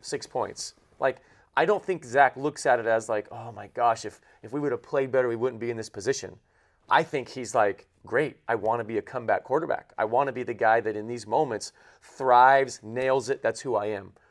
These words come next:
So I really like that aspect about him as well. And that's why I think when,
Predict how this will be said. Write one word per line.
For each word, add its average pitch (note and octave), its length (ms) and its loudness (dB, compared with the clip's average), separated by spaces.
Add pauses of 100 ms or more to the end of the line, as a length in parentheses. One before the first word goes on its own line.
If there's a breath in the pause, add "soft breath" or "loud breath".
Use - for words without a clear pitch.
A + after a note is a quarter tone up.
So - 180 -8
I C3 60 4
really C3+ 320 2
like A#2+ 240 2
that A2 160 0
aspect A2 420 -4
about G2+ 260 -2
him G2 120 -4
as F#2 120 -14
well. G2 280 0 (220 soft breath)
And A#2 120 -6
that's C#3 180 0
why C3+ 200 6
I A#2+ 60 2
think B2 320 -8
when, A2 220 -6